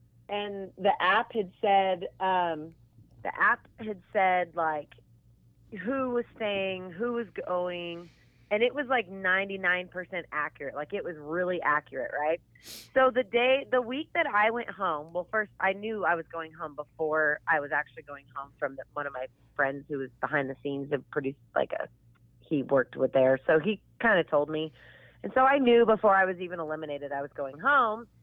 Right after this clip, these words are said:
But needless to say, the app had me in, like, so when I was in the bottom three, it was accurate. I was in the bottom three. When I was in the top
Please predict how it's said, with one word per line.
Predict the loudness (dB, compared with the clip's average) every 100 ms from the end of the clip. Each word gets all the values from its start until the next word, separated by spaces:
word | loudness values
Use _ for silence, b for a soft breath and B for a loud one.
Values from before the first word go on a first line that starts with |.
| _ _ _ _ 0
But | 4 4 2 _ -20 -14
needless | -10 -4 -4 -4
to | -10 -2
say, | 0 0 0
the | -2 2
app | 0 0 _
had | -4 -2 -2 -8
me | -12 -10 -6
in, | -2 0 0 -4 -4
like, | 0 0 -2 -10 2
so | 4 4 0 -6 -6
when | -2
I | 0
was | 0 -2
in | -6
the |
bottom | 0 0 0 -6
three, | -12 -10 -10 -8
it | -8
was | -6 -4
accurate. | -6 -6 -12 -18 -6
I | -4
was | -4
in | -8
the | -2
bottom | -2 -2 -8
three. | -16 -16 _ b -8
When | -2 0
I | 2 0
was | -2
in | -4 -6 -6 -4
the | 0 2 2 2 0 -2 -8 _ -16 -2
top | 2 2 0